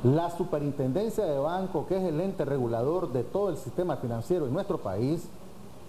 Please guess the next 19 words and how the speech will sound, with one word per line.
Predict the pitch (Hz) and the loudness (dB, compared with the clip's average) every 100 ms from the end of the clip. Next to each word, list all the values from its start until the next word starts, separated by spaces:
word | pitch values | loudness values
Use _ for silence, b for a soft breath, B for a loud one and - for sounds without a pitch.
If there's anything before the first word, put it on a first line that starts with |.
| - - - - - - - - - | -16 -14 -14 -14 -12 -10 -8 0 4
ha | 220 220 | 4 4
establecido | - 180 160 139 - 208 214 - | 2 0 2 0 2 2 2 0
las | 127 139 120 - 131 | 0 0 -2 -4 0
normas | 131 196 233 190 131 | 2 2 0 -2 -2
financieras | 151 135 117 117 - 202 202 143 147 - - - - | -2 -2 -2 -4 0 0 0 -2 -6 -10 -14 -14 0
de | 156 | 0
operaciones | 156 147 127 160 196 185 139 135 - - - - | 2 0 0 2 0 0 -4 -6 -12 -14 -16 -2
para | 160 143 139 | 0 2 0
estas | 170 175 | 0 0
instituciones. | 170 160 - 107 - 120 101 92 - - - - - - - - - - - 73 - - - - 185 | 0 0 -2 -4 0 0 0 -6 -12 -16 -14 -14 -14 -14 -14 -14 -10 -6 -6 -6 -8 -8 -10 6 8
Es | 220 247 - - - - - - | 8 4 -8 -14 -14 -16 -16 0
ilegal | 190 151 135 131 233 269 269 - - - - - - | 2 2 0 0 0 -2 -4 -8 -12 -14 -14 -16 -6
que | - 190 | 2 4
le | 160 147 | 4 0
cobren | - 226 240 240 214 | 0 0 0 0 0
una | 220 233 214 | 2 0 0
penalización | 196 165 156 147 143 - 226 240 - - | 0 0 -2 -2 -2 0 -2 -2 -4 -4
a | 151 - | -4 -2
cualquier | 147 131 117 - 240 190 | -2 -2 -4 -2 0 0